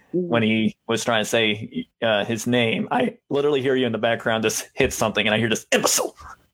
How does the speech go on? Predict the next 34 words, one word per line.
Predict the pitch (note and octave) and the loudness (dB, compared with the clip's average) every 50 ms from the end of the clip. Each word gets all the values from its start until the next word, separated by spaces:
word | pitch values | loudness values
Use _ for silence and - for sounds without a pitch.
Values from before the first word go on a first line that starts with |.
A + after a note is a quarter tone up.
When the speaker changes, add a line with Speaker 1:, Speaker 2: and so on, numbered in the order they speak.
| _ | _
Speaker 2:
And | - C#3+ | -2 0
I'm | C#3 C3+ | 0 0
like, | A#2 B2 - - - | 0 -2 -4 -6 -4
"What | - | 0
the | - | 0
Speaker 1:
Yeah. | - - | 0 0
Speaker 2:
heck?" | - - - - - F#3 G#3+ B3+ - - - - - - - A3+ - - - _ - | 0 -4 -4 -2 0 0 0 2 0 -2 -6 -6 -4 0 0 0 0 -2 -6 _ -4
Oh, | - F3+ D3+ A#2 | 0 0 0 0
it's | A2+ - - | 0 -4 -4
T-Bone. | - F3+ E3+ C3+ B2 B2 B2 C3 B2 - | -2 0 2 2 2 2 0 0 -2 0
<laughs> | - - A3 F3+ - - - - - - - - - - - - F3+ - - G3+ - - - - - _ _ - - | 2 2 2 2 0 -2 -6 -6 -4 -4 -4 -4 -8 -10 -6 -6 -4 0 0 0 0 -2 -8 -18 -20 _ _ -2 0
Uh, | - A#2+ A#2+ A#2+ - - - - | 2 2 0 -2 -6 -14 -6 -2
anyway, | A#3 A#3 G3+ E3+ E3 D#3+ C#3+ - _ _ _ _ _ _ _ _ _ _ - | 0 0 2 2 2 0 -2 -4 _ _ _ _ _ _ _ _ _ _ -4
well, | C3+ D#3 F#3 - - - _ - - _ _ _ _ _ _ _ _ _ _ _ _ _ - _ | 0 0 0 0 -4 -10 _ -20 -20 _ _ _ _ _ _ _ _ _ _ _ _ _ -16 _
guys, | C3+ C3 C#3 D3+ E3 E3 D3+ - | -2 0 0 2 0 0 -2 -2
thank | - C#3+ D3+ D3+ | -2 -2 0 0
you | D#3+ D3+ | 0 0
for | - D3+ C#3+ | 0 0 0
tuning | - F3 D#3+ D#3 D3+ | 0 0 -2 0 0
in. | D3 D#3 E3 F3 F3 - - _ _ _ | 2 2 2 0 0 -4 -6 _ _ _
Thank | - C#3 D#3 D3 - | 0 0 0 2 2
you, | D#3 E3 E3 | 0 0 0
T-Bone, | D#3 - E3 E3 C#3+ D#3 D#3+ E3 E3+ E3 | 0 0 -2 0 0 0 0 0 0 -2
for | - - D3 C#3+ C#3+ C#3+ C#3 C3 - - _ _ | -4 -4 -2 0 0 0 0 -2 -6 -14 _ _
coming | - D3 D3+ D3+ D3 | -4 -2 -2 0 0
on | D3 D3+ D3 | 0 0 0
here. | D3 D3+ D#3 D#3+ E3 F3+ F3 F3+ _ _ _ _ _ _ _ - _ _ | 0 0 0 0 0 0 -2 -4 _ _ _ _ _ _ _ -20 _ _
Everybody, | - A#2 C#3+ D#3 D3 D#3+ E3 E3 E3+ E3+ E3+ | -2 0 0 0 2 2 2 2 2 0 0
Speaker 1:
Thank | E3+ E3 - | -2 -4 -4
you. | G3 G3 | -2 -2
Speaker 2:
tune | E3 E3 | 2 2
in | E3+ E3 C#3 C#3 | 0 0 0 -2
next | D#3 D#3+ E3 - - - | -2 -2 -2 -2 -4 0
week. | D#3+ E3+ F#3+ G3 F#3+ - - | 2 2 2 0 -2 -8 -16